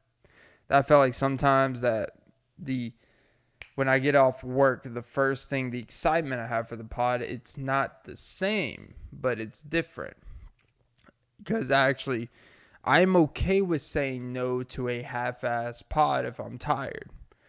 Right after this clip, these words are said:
I wanna make sure every time I do a pod, I'm awake. And sometimes that means less episodes per week. Sometimes it could be more. It really just depends on what I can give that week. Uh, you know, one thing, I'm a, I wanna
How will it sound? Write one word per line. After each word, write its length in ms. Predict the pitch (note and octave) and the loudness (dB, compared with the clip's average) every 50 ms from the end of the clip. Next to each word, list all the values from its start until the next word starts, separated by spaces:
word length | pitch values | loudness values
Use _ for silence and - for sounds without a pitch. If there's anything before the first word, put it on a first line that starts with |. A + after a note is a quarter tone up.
| _ _ _ _ _ - | _ _ _ _ _ 0
I 100 | - D3+ | 2 4
wanna 160 | F3+ F#3+ F3+ | 4 4 4
make 180 | F3+ F3 D#3+ | 4 2 2
sure 160 | - - D3 F#2 | 2 2 2 2
every 240 | A#2+ C#3+ D#3 E3+ | 2 0 0 -2
time 260 | D#3 - F3 F3 E3+ E3 | -2 0 0 2 4 4
I 80 | D#3 D3 | 2 2
do 240 | C3 D3+ D#3+ F3 | 2 2 2 4
a 60 | D3+ C3 | 2 2
pod, 540 | - - C3 A#2+ A#2+ A#2+ B2 C3 C#3 D3 - - - - | 0 0 0 0 0 0 -2 -4 -6 -10 -16 -18 -14 -6
I'm 180 | - C3+ D3+ D#3 | -4 -2 -2 0
awake. 500 | D#3+ E3 F#3 G3+ F#3+ - - - - - - - - - - - _ _ _ _ _ _ _ _ _ _ _ _ | 0 0 0 0 0 -2 -6 -12 -20 -18 -16 -16 -16 -16 -18 -20 _ _ _ _ _ _ _ _ _ _ _ _
And 100 | - C3+ | -12 -4
sometimes 500 | - - D3+ D3+ D3 D#3 D#3+ D#3 D3+ C#3+ | -2 -2 -2 0 0 2 2 2 4 4
that 100 | C#3+ D3 | 4 4
means 260 | D3 D3 D3 D3 C3+ B2 | 4 2 0 -2 -2 0
less 340 | C3 C3+ C3+ C#3 - - D3 | 0 2 2 0 0 0 -2
episodes 640 | C3 C3 - C#3 - - - C#3 C#3+ C#3+ D3 C#3+ - | -2 -2 -4 -8 -6 -4 -4 -2 -2 -2 -4 -6 -10
per 240 | - - D#3 D3+ D3+ | -6 -2 0 0 0
week. 360 | D3+ E3 F3 F#3+ F#3 - _ _ _ _ _ _ _ _ _ _ _ _ | 0 0 -2 -4 -6 -10 _ _ _ _ _ _ _ _ _ _ _ _
Sometimes 440 | - - C3+ C#3+ D3+ D#3 E3 E3 D#3+ | -4 -2 -2 0 2 0 0 0 0
it 80 | D3+ | 0
could 160 | - F3+ E3 | 2 2 2
be 100 | F3+ G3 | 2 0
more. 280 | F#3+ G3+ G#3+ G3+ E3 B2 | 0 2 2 2 2 2
It 100 | A#2+ A#2 | 0 -2
really 280 | A#2 B2+ C3 C#3 C#3 C3+ | -2 -4 -2 -2 -2 -4
just 200 | C3 C#3 C3+ - | -4 -6 -8 -8
depends 380 | C3 - C#3+ C#3 C3+ C3+ C3 | -6 -2 -2 -2 0 0 0
on 180 | C#3 C3 B2+ B2 | 0 0 0 0
what 160 | B2+ C3 B2+ | 0 0 2
I 160 | B2 C3 C3 | 0 0 -2
can 220 | B2+ - B2+ A#2+ A#2+ | -4 -6 -8 -6 -4
give 240 | C3 D3 D3+ C#3+ D3 | -2 -2 -2 -2 -4
that 220 | - - G1+ - | -6 -6 -6 -8
week. 360 | - A1 - - - - - - - - - - _ _ _ _ _ _ _ _ _ _ _ _ _ - - | -10 -12 -12 -12 -14 -16 -16 -16 -18 -20 -20 -20 _ _ _ _ _ _ _ _ _ _ _ _ _ -8 -4
Uh, 60 | B2+ | -2
you 180 | B2+ B2+ C3+ C3 | 0 2 2 2
know, 60 | C3+ | 2
one 120 | C#3 D3 | 2 2
thing, 200 | C#3+ F3+ E3 D3+ | 2 0 0 2
I'm 180 | B2 C3+ C#3 C#3+ | 2 2 2 2
a, 160 | C#3 C#3 B2+ B2+ - | 0 0 0 -2 -2
I 60 | - | -4
wanna 400 | C3 B2+ C3+ C#3+ D#3 E3+ E3 C#3+ | -2 -2 0 0 0 0 -2 -4